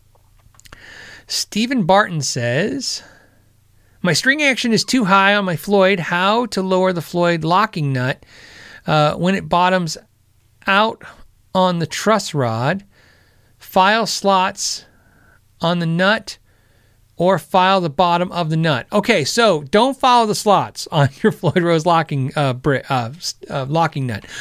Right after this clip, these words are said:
So what he's talking about, everybody, is he's talking about, he's got a Floyd Rose, and on the locking nut, it's too high. It's got, it's too, too much, uh, it's, the strings are too high. So he needs to lower it.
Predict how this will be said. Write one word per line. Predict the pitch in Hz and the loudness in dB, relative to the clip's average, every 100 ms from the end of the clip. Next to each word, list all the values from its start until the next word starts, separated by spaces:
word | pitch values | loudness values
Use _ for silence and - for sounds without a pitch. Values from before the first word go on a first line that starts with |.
| - | -10
So | - 208 | 0 2
what | 196 208 | 4 4
he's | 262 | 2
talking | - 247 220 | 2 0 2
about, | 208 | 2
everybody, | 185 180 165 | 2 0 -2
is | 151 | -2
he's | 190 | -2
talking | 196 196 | -2 0
about, | 175 165 | 0 -2
he's | 156 156 | 0 0
got | 180 | 0
a | |
Floyd | - 226 254 | 0 2 4
Rose, | 196 170 165 156 | 4 4 2 0
and | 170 | -2
on | 170 175 | -2 0
the | 170 | 2
locking | 202 220 185 143 | 4 2 0 -4
nut, | 135 139 147 - - - | -4 -4 -6 -16 -18 -6
it's | 156 - | -4 -2
too | - 247 | 0 4
high. | 190 175 120 | 6 4 2
It's | 117 - | -6 -4
got, | 175 160 | -4 -4
it's | - 175 - | -10 -10 -6
too, | 180 180 | -6 -6
too | - 185 | -4 -4
much, | 185 - - | -2 -6 -4
uh, | 160 139 135 - - - - - | -4 -2 -4 -12 -18 -18 -18 -12
it's, | 147 - | -12 -10
the | 214 | -6
strings | 165 - 202 143 | -4 -2 -2 -2
are | |
too | 131 120 | -2 -2
high. | 113 - - - - | -4 -8 -14 -18 -8
So | - | -2
he | 208 | 0
needs | 202 | 0
to | |
lower | 202 226 202 120 | 0 2 2 0
it. | 110 | -4